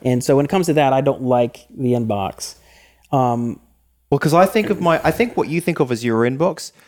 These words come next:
Speaker 2: I think of as my starred items.
Speaker 1: Yeah.
Speaker 2: That's the difference.
Speaker 1: Yeah, yeah. So if I could see it, then I feel like I'm supposed to do something. And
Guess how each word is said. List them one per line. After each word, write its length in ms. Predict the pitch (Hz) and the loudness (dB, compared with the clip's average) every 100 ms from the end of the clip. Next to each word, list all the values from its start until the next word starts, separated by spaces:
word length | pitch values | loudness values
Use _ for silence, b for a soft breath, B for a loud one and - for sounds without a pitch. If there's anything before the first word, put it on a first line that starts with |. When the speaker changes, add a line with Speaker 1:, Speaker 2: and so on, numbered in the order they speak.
| b b | b b
Speaker 2:
I 120 | 117 | -2
think 260 | 127 131 123 | 0 -2 2
of 200 | 120 117 | 2 2
as 180 | 104 101 | -4 -2
my 120 | 104 | -4
starred 440 | - - 104 101 | -2 0 2 2
items. 500 | 82 92 90 - - _ _ _ | 0 -4 -8 -16 -20 _ _ _
Speaker 1:
Yeah. 280 | 117 110 107 _ _ _ _ | -2 -2 -4 _ _ _ _
Speaker 2:
That's 180 | 101 101 | -2 -2
the 40 | - | -2
difference. 500 | 101 - 80 - - | -6 -6 -12 -14 -8
Speaker 1:
Yeah, 380 | 127 131 123 117 - - | -2 0 0 -2 -6 -4
yeah. 300 | 120 117 117 | -2 0 -2
So 100 | 143 | 0
if 40 | |
I 80 | 196 | 0
could 140 | 240 156 | 0 -6
see 260 | - 175 | -4 -2
it, 80 | 135 | 0
then 100 | 131 | -2
I 60 | 123 | -4
feel 160 | 139 | -2
like 160 | 123 117 | -2 -2
I'm 100 | 113 | -6
supposed 140 | 117 | -6
to 80 | 104 | -6
do 180 | 104 104 | -6 -6
something. 520 | - 95 107 85 90 | -6 -8 -8 -8 -8
And 160 | 90 | -10